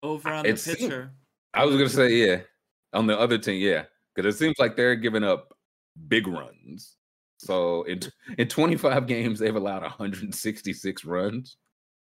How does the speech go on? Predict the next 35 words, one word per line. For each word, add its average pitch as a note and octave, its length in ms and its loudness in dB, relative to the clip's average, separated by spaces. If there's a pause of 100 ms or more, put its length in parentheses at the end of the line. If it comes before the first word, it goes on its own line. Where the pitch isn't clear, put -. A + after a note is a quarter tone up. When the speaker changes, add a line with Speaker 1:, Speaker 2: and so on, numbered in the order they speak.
(540)
Speaker 2:
This F3+ 100 4
is C#3+ 60 2
baseball, D3 580 6
man. C3+ 240 2
You're A3 80 4
not D#4 140 2
supposed F#3+ 180 0
to F#3+ 40 0
be F#3 40 6
allowing, F#3 400 4
like, E3+ 160 2
six - 260 -4
runs F3 280 0
a D#3 40 -2
game, D#3+ 400 -4
dude. C3 280 -2 (720)
I G#3+ 60 0
thought G3+ 240 2
the, G3+ 120 4
uh, C4 180 0 (460)
I C4 60 -4
thought A#3+ 240 2
nobody A3 280 4
could G#3+ 140 -4
hit A#3+ 140 2
anymore. A#2 540 -4 (1200)
You D#3+ 80 -12
just E3 120 -10
gotta D3 140 2
play D3 160 -2
the C#3+ 80 -2
Reds C#3 320 0
a F2 40 -6
little D2 200 -6
bit. B1+ 240 -14